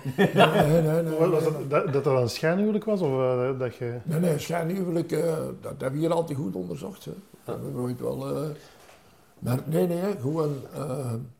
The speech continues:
Speaker 1: ik heb ooit een keer eens gehad, dat kwam, dat was met Ria Boeren. En die deed dan de, de trouw mee, die zit hier bij burgemeester. Nou moet eens komen kijken. Wat, hè?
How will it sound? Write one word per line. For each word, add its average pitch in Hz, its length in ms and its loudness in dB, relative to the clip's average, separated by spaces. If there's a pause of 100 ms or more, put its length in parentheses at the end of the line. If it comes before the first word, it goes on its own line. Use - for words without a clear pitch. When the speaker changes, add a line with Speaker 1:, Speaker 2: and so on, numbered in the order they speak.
Speaker 1:
ik - 100 -16
heb 127 100 -6
ooit 131 180 -2
een 156 240 0
keer 143 260 -4
eens 127 140 -4
gehad, 131 420 -6 (440)
dat 131 200 -6
kwam, 113 360 -2
dat 107 100 -6
was 110 180 -6
met 139 280 -8 (200)
Ria 127 300 -4
Boeren. 135 460 -4 (300)
En 143 120 -10
die 165 160 -4
deed 120 200 -2
dan 107 360 -6
de, 107 80 -12 (200)
de 92 240 -10
trouw - 260 -8
mee, 98 220 -6
die 120 120 -8
zit - 200 -8
hier 123 220 -6
bij 113 200 -6 (680)
burgemeester. 147 580 0 (140)
Nou 147 240 0
moet 170 160 2
eens - 180 -6
komen 123 300 -6
kijken. 117 440 -8 (440)
Wat, 101 220 -6
hè? 165 180 4